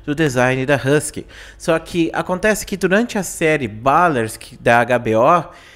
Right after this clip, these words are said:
eles colocaram lá umas partes que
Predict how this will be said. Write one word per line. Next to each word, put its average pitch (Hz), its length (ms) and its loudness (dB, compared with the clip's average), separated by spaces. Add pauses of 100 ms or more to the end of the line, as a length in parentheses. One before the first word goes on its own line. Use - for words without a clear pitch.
(220)
eles 156 240 -2
colocaram 202 720 0
lá 165 480 2
umas 160 260 0
partes 165 600 0
que - 120 -14